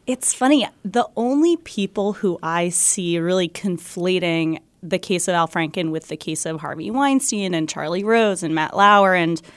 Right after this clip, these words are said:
and whoever, you know, Brett Kavanaugh, Roy Moore, are people who are saying the Me Too movement has gone too far. Like, I don't see any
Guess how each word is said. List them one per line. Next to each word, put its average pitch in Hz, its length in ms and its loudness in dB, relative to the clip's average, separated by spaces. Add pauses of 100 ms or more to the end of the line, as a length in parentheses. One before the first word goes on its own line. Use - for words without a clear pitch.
(160)
and 185 200 -2
whoever, 170 680 2
you 196 100 2
know, 165 140 2
Brett 160 460 -4
Kavanaugh, 202 360 4
Roy 160 240 0
Moore, 190 340 0 (480)
are 262 380 6 (380)
people 277 320 6
who 254 100 8
are 240 120 10
saying 220 300 4
the 202 60 4
Me 202 160 4
Too 233 220 0
movement 185 420 2
has 175 220 0
gone 175 260 0
too 170 180 -4
far. 170 440 0
Like, 196 240 2
I 214 80 4
don't 262 180 -2
see 269 300 -2
any 208 340 0